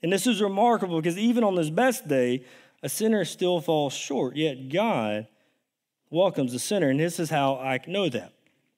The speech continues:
You look at the end of verse thirty-five, it says, "Anyone who fears him and does what is right is acceptable to him." This word acceptable to him in the Greek literally means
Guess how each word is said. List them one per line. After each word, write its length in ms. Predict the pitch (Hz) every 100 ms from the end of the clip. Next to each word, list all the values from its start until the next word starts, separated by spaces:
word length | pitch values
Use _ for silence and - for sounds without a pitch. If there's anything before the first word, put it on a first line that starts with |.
| _ _
You 140 | - 135
look 140 | 156
at 80 | 147
the 100 | 151
end 140 | 170
of 60 | 151
verse 200 | 156 143
thirty-five, 720 | 151 139 - 175 143 110 117 - - - - -
it 100 | 139
says, 460 | 151 139 131 127 - _ _ _ _ _ _
"Anyone 400 | 160 180 190 190
who 120 | 165 139
fears 400 | - 185 196 165
him 160 | 190
and 80 | 156
does 240 | 151 151
what 120 | 160 147
is 180 | 127
right 420 | 123 165 170 131 131
is 180 | 139
acceptable 960 | 135 127 - 202 185 - 123 120 107 - _ _ _
to 160 | - 143
him." 220 | 127 131
This 180 | 135 139
word 180 | 170 151
acceptable 720 | 135 - - 190 190 147 135
to 140 | -
him 360 | 139 131 127 120 - -
in 100 | 147
the 60 | 139
Greek 260 | 139 156
literally 300 | 151 175 180
means 320 | 156 143 127